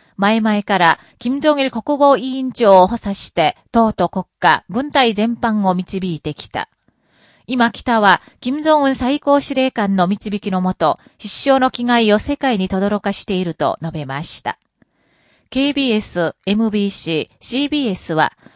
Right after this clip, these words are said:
金正恩元帥は、朝鮮人民軍、コノエソウル、リュギョンス、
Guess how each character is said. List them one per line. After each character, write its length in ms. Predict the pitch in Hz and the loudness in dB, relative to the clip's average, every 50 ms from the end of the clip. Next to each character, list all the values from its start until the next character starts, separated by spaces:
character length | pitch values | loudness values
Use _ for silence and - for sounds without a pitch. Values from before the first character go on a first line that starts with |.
| _ _ _ | _ _ _
金 200 | - 262 285 294 | -6 -4 -4 0
正 140 | 285 330 330 | 2 2 4
恩 200 | 311 247 208 190 | 4 4 0 0
元 180 | 185 208 214 214 | 0 0 -2 -2
帥 300 | - - 214 196 180 160 | -4 -4 -4 -2 0 4
は、 240 | 160 151 139 - _ _ _ - | 4 4 4 2 _ _ _ -4
朝 100 | - 240 | -4 -2
鮮 220 | 240 311 311 311 | 0 0 -2 -2
人 180 | 294 294 285 285 | -4 -6 -6 -4
民 220 | 285 277 262 226 | -4 -2 -2 0
軍、 240 | 196 190 175 160 - | 0 0 0 -2 -6
コ 160 | - - 262 | 0 2 2
ノ 180 | 277 285 262 240 | 2 4 2 2
エ 100 | 233 233 | 2 2
ソ 260 | - - 254 240 233 | 0 0 0 2 2
ウ 40 | 214 | 2
ル、 200 | 185 185 180 - - | 2 0 0 -2 -2
リ 100 | - 214 | -4 -4
ュ 20 | 202 | -2
ギ 80 | 226 | 0
ョ 60 | 226 | 0
ン 100 | 214 214 | 0 0
ス、 300 | 208 - - 175 160 - | -2 -4 -4 -2 -2 -2